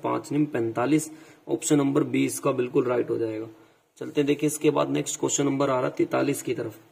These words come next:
कह रहे हैं, अ, फिर से देखिए same question है ये, अस्सी रुपए में बीस परसेंट की कमी है तो बीस परसेंटेज हटा दें आप,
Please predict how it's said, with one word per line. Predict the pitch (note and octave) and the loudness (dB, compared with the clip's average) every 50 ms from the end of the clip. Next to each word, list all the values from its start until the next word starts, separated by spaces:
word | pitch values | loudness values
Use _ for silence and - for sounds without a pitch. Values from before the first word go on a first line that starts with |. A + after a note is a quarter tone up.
| _ _ _ _ _ _ _ _ _ _ _ _ - | _ _ _ _ _ _ _ _ _ _ _ _ -12
कह | - | -6
रहे | G2+ D3 E3 | -2 -2 -2
हैं, | - - | -2 -2
अ, | - C3 C3 B2+ B2+ | -2 -2 0 0 0
फिर | B2+ - - D3 | 0 2 2 2
से | C#3+ - D#3 | 4 4 4
देखिए | D3 C#3+ C#3+ - D#3 | 4 4 4 4 2
same | D3+ - D3+ D3 C#3+ C#3+ | 2 4 4 4 4 4
question | C3+ C#3 A#2+ - - A#2+ A#2 | 2 2 0 0 0 -2 -2
है | A2 | -2
ये, | G#2+ A2+ - - - | -2 -4 -6 -6 -6
अस्सी | - - - - - D#3+ | -6 -6 2 6 8 8
रुपए | D#3 D#3 D3 C#3+ C#3 | 10 8 8 6 6
में | C#3+ D#3+ D#3 C3+ | 6 4 4 6
बीस | C3 C#3+ D3+ - - | 4 4 4 4 2
परसेंट | - C#3+ C3 - - C#3+ C#3 C3 - | -2 -2 -2 0 0 0 0 0 -2
की | C#3+ C3+ | -2 -2
कमी | C3 C3 B2+ C3+ C#3+ | -2 0 0 2 0
है | D3 | 2
तो | D3+ D3+ | 2 2
बीस | C#3+ B2 - D3 C#3+ - | 2 4 2 2 2 2
परसेंटेज | - - C3+ - - - C3+ C#3 C3 - C3+ C3+ | -2 -4 -4 -2 -2 -2 -2 0 2 2 2 2
हटा | C3+ B2+ B2+ B2+ | 0 0 0 0
दें | B2 C#3 | 0 0
आप, | C#3+ D3+ D#3 D#3 | 0 0 -2 -4